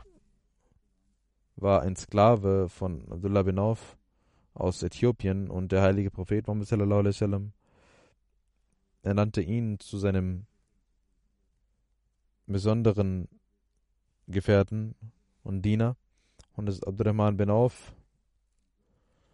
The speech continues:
schenkte ihn dem heiligen Propheten Muhammad sallallahu alaihi wasallam. Also Saleh Shukran war während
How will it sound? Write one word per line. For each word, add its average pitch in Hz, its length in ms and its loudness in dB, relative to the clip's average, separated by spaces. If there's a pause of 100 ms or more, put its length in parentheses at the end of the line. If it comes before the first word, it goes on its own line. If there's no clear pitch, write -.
(320)
schenkte 123 540 0
ihn 90 440 -6 (220)
dem 95 180 -2
heiligen 92 260 2
Propheten 98 380 -4
Muhammad 95 180 -2
sallallahu 87 300 -2
alaihi 85 120 -2
wasallam. 92 340 -6 (2500)
Also 107 200 0
Saleh 117 300 4
Shukran 131 680 -2 (1800)
war 104 280 4
während 110 500 0